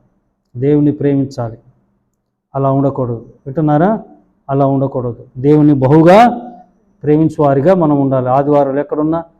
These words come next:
రెండు గంటలు కదండి, మూడు గంటలు మందిరానికి వెళ్ళండి. తర్వాత ఇక సరదాగా గడపండి సెలవుల్లో మీ, మీరు మీ పిల్లలతో. ఏమండి?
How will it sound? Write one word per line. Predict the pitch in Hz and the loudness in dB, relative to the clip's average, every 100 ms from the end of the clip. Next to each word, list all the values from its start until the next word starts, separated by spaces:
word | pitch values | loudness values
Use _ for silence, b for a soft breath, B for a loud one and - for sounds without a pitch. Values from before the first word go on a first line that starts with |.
| _ _ 147 | _ _ -4
రెండు | 151 | 0
గంటలు | 147 151 170 | 0 2 2
కదండి, | 170 170 175 190 | 2 2 0 -2
మూడు | 165 147 | -2 0
గంటలు | 147 139 156 160 - _ _ _ _ _ _ | 0 -2 -4 -6 -8 _ _ _ _ _ _
మందిరానికి | 139 143 156 156 165 | -4 0 0 2 2
వెళ్ళండి. | 165 170 190 185 - _ _ _ _ _ - | 4 2 0 -4 -16 _ _ _ _ _ -4
తర్వాత | 151 170 170 175 160 175 - | 2 2 4 2 2 -2 -8
ఇక | 185 190 185 185 - | -2 2 2 -2 -4
సరదాగా | 185 185 196 196 196 | -2 2 4 4 4
గడపండి | 170 180 180 160 131 | 4 4 2 0 0
సెలవుల్లో | 170 165 160 147 | 0 2 2 2
మీ, | 143 143 | 0 -2
మీరు | 143 151 151 | -2 -2 0
మీ | 147 139 | -2 -4
పిల్లలతో. | 143 139 131 127 123 _ _ _ _ _ _ - | -4 -6 -6 -12 -16 _ _ _ _ _ _ -8
ఏమండి? | 160 | -4